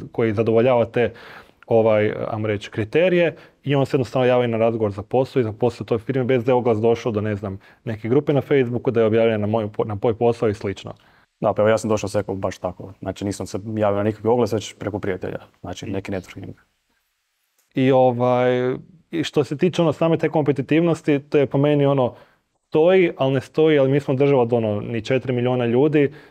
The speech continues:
Speaker 1: dakle, mi smo za, ono, svijet koji sad već skoro osam milijardi ljudi ima i koji ima, ono, ogromnu I T industriju, ma na-, ne možemo se priuštiti da firma drugu firmu gleda kao konkurenciju. Ok,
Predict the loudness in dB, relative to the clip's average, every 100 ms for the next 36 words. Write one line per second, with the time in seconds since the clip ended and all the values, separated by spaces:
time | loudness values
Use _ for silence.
0 | _ -8 -4 -2 -2 -4 -2 -2 -2 -4
1 | -4 -2 -2 -2 -6 -6 -8 -8 -6 -2
2 | 0 0 -2 -2 0 0 0 0 0 -2
3 | -2 0 -2 -2 -6 -2 -2 0 -2 -4
4 | -6 _ -12 -12 -16 _ _ -2 0 -2
5 | 0 0 0 0 -2 2 0 0 -4 -2
6 | -4 -6 -12 -6 -2 0 2 0 -2 -2
7 | 2 2 2 0 0 0 2 2 2 2
8 | -2 0 0 0 0 0 0 -2 -2 -4
9 | -4 -6 -6 -8 -14 -20 -20 -20 _ _
10 | -4